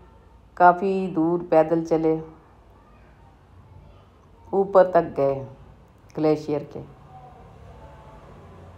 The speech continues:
सुबह गए और शाम को तकरीबन वापस आए हम।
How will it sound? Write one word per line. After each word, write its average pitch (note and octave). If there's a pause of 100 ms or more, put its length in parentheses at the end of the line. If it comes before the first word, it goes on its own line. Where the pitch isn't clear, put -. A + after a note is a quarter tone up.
(580)
सुबह G3
गए F3
और E3 (360)
शाम E3+
को E3+
तकरीबन D3+
वापस C#3+
आए C3+
हम। B2+